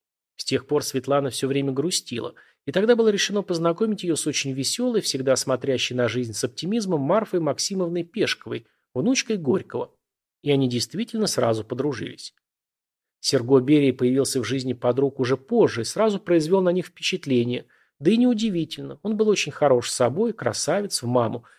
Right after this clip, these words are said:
обаятелен, да и учился хорошо и охотно помогал девушкам с учёбой. До сих пор ходят слухи, что Светлана Сталина в него влюбилась.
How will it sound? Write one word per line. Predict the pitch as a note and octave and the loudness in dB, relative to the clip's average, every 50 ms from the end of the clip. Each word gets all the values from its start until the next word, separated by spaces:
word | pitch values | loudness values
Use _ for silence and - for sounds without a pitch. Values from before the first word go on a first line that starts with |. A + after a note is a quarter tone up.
| _ _ | _ _
обаятелен, | - F3 F3+ F#3+ E3 B2 A2+ D#3 G3 G3 - - C#3+ C3 C3+ | -2 0 2 4 4 4 4 4 2 2 2 -2 -2 -2 0
да | D#3 A3+ | 0 0
и | B3+ | 0
учился | C4 A3 - - - F#3 E3 - - | 0 0 0 0 0 2 0 0 -4
хорошо | - - - C#3+ C3 - - - B3 | -2 2 2 2 2 2 0 0 2
и | A3+ | 4
охотно | E3+ C#3 - - - - - F3+ C#3+ | 4 2 2 0 -4 -2 -2 -4 -4
помогал | - B2+ B2+ B2 A#2+ C3 C#3 C#3+ | -2 0 0 2 4 6 4 4
девушкам | C3 A#2 A#2 A2+ A2 - - - D#3 - | 4 2 0 0 0 -2 -6 -6 -6 -6
с | - - | -6 -8
учёбой. | F#3 - - - - - B2+ B2 - _ _ _ _ _ _ _ _ _ _ _ _ _ - | -6 -4 -4 -4 -4 -6 -6 -10 -12 _ _ _ _ _ _ _ _ _ _ _ _ _ -4
До | B2 C3 C3 | 0 2 2
сих | B2 - D3+ - - | 2 2 -2 -2 0
пор | - C3+ A2+ - | 0 0 0 0
ходят | - D3 C3+ A#2+ A2+ - | 2 2 2 2 2 -4
слухи, | - - F3 G2+ G2 - B2+ | -4 -4 -4 -4 -4 -4 -6
что | - - - A#2+ | -8 -6 -4 -6
Светлана | - - C3 B2 C3 C3 C3+ C3+ C3+ | -2 -2 -4 0 2 0 2 2 0
Сталина | - - - C3+ B2+ B2 B2 B2 | -2 0 2 2 4 4 4 0
в | A#2+ B2+ | -2 0
него | C#3 C#3 C3+ | 2 2 2
влюбилась. | B2 C#3 E3+ G3+ F#3 D#3+ B2+ A2 A#2+ - - | 2 0 -2 -4 -2 -4 -6 -6 -6 -10 -12